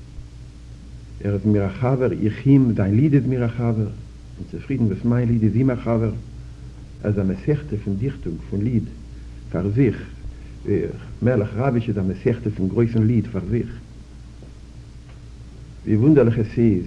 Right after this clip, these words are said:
ווען גייט, מען גייט צום עמד, צום, אה, דיכטעריש-חסידישן עמד, מיט סבתא חדתא, צוזאמען מיט,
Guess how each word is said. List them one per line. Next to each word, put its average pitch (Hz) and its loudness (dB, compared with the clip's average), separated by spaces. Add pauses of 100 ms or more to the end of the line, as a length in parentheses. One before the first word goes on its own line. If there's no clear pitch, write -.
ווען 104 4 (720)
גייט, 139 2
מען 113 6
גייט 147 4 (340)
צום 107 4 (140)
עמד, 127 4 (880)
צום, 101 4
אה, 98 2 (160)
דיכטעריש-חסידישן 123 0
עמד, 113 4 (720)
מיט 101 2
סבתא 139 4
חדתא, 113 0 (720)
צוזאמען 117 2
מיט, 104 2